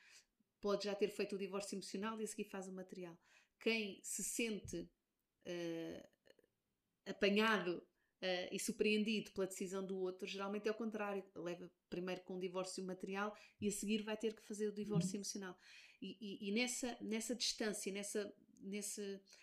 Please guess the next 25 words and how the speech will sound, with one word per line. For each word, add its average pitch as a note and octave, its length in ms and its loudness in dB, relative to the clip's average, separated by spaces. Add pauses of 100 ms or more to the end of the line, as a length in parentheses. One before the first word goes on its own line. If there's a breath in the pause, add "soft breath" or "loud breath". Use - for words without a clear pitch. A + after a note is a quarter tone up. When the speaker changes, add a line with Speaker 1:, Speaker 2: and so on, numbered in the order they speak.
(180 soft breath)
Speaker 1:
arritmia A3+ 800 2
em F3+ 140 -2
que A3 160 -2
um A#3+ 140 0
já G#3 180 -4
fez G3+ 240 0
um G#3 40 -6
divórcio G3+ 320 -4
emocional G3 360 -4
e G3 40 2
o - 20 4
outro F#3+ 180 -4
ainda F#3 200 -4
não, F#3+ 220 -8 (400 soft breath)
é G#3+ 200 2
onde A3 220 0
muitas A#3 400 4
vezes A3+ 240 0
se - 160 2
encontra A3+ 520 -4 (180)
parte A3+ 320 -2
dos G#3 180 -4
problemas A3 520 -2
da A3 80 2
separação G#3 640 -4